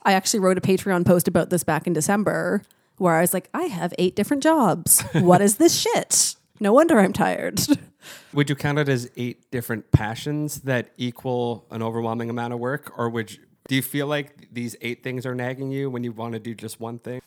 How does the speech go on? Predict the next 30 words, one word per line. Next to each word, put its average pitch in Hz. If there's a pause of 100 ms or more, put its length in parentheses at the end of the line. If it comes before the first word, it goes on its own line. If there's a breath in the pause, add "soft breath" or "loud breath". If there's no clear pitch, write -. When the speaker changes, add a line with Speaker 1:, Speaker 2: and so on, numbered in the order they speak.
(220)
Speaker 1:
Not 392
necessarily. 277
I 269
feel 320
like 330
it -
kind 254
of 240
more 208
feeds 208
into 190
itself. -
Speaker 2:
Mm. 123 (300 loud breath)
Speaker 1:
So 226
I 196
sort 233
of, 226
I 175
have, 202
I'd 190
say 214
what 196
I'd 190
call, 185
like, 185
three 196
or 185
four 190
different 175
careers. 226